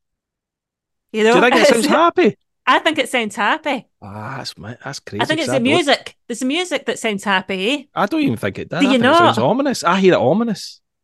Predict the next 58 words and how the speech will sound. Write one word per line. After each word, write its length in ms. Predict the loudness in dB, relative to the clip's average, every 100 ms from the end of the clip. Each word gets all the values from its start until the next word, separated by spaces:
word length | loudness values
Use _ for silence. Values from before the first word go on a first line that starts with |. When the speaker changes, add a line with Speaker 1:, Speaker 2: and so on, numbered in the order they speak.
| _ _
Speaker 2:
It's 140 | -12
weird. 380 | -6 -6 -8 -20 _ _ _ _ _ _ -4
Speaker 1:
Yeah, 340 | 0 0 0
no, 120 | 0
I 120 | 2 2
find 260 | -2 -2
it 120 | -4 0
quite, 240 | -2 -2 _ -20 -14
quite 200 | -4 -2
happy. 320 | 2 0 0 -4
It 200 | -6 _ -2
almost 260 | 0 0 0
sounds 220 | -2 0
like, 160 | 0 2
"Good, 140 | 0
I've, 180 | 0 -4 -6
I've 200 | -6 -8 _ _ -2
got 300 | 2 2 2
my 280 | 2 2 0
spine. 640 | -2 0 4 4 4 2
I've 240 | 0 0 -2
got," 140 | -2
it's 180 | -2 2
like, 160 | 2 4
"I've 200 | 2 0
got, 280 | -4 -4 -4
Speaker 2:
<laughs> 40 |
Speaker 1:
I've 260 | 0 0 4
got 340 | 2 4 4
Speaker 2:
That's 80 | 4
Speaker 1:
my 180 | 6 6
orange 280 | 4 2
crush," 280 | 0 0 2
even 260 | 0 2 4
though 200 | 4 2
I 100 | 2
know 180 | -2 -2
it's 180 | -4 -4
not, 200 | -4 -2
like, 240 | -2 -4 _ -4
great. 200 | -4 -2
It's 200 | -8 0
not, 80 | 2
Speaker 2:
Aye, 140 | 4
it's 220 | 4 4 4
Speaker 1:
but 60 |
Speaker 2:
just 120 | 2 2
Speaker 1:
it 40 |
Speaker 2:
not 80 | 4
Speaker 1:
sounds 120 | 4
like 100 | 4
Speaker 2:
lyrically, 240 | 4 4
it's 100 | 2
not. 160 | 0 0
Speaker 1:
it's 200 | 0 2
like, 180 | 2 4
"I'm 120 |
Speaker 2:
Ah, 20 | 4